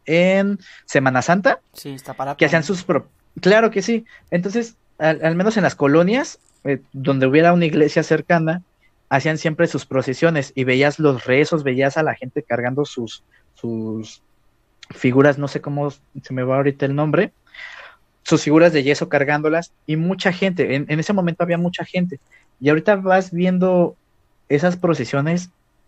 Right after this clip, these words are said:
Speaker 1: y ha bajado demasiado, ¿sabes? Como que siento que el miedo a, al, al diablo, al, a Dios,
Speaker 2: Ujú.
Speaker 1: ha ido perdiendo. Entonces la gente,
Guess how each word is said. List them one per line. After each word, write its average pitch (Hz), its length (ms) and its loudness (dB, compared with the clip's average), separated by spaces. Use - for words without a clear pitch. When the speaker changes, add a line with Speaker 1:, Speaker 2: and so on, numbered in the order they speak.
Speaker 1:
y 165 100 6
ha 180 60 4
bajado 180 320 2
demasiado, 131 420 -2
¿sabes? 165 400 -8
Como 165 160 2
que 156 100 -2
siento 214 220 0
que 185 100 -2
el 151 100 2
miedo 170 460 2
a, 117 640 2
al, 113 760 -6
al 127 200 2
diablo, 160 640 2
al, 117 280 0
a 123 160 -4
Dios, 165 720 2
Speaker 2:
Ujú. 135 180 -20
Speaker 1:
ha 147 140 2
ido 175 260 0
perdiendo. 123 540 -6
Entonces 160 240 -2
la 170 100 4
gente, 180 680 -2